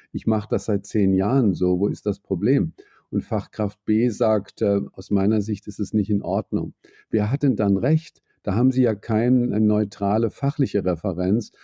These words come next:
Und das ist der große Vorteil eines Schutzkonzepts, hoffentlich von allen im Team erarbeitet.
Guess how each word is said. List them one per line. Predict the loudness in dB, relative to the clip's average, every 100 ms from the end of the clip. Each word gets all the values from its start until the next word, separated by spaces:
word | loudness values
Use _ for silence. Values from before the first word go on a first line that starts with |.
| _
Und | -4 -2
das | -4
ist | -4
der | -2
große | -2 0 2 2 0
Vorteil | -4 -2 -2 0 -4 0
eines | 0 0
Schutzkonzepts, | -4 -6 -4 -2 0 0 -2 -2
hoffentlich | -4 0 -2 0
von | -2 -2
allen | 0 2 2
im | 0
Team | -2 -2 -2
erarbeitet. | -2 -2 0 0 0 -2 -6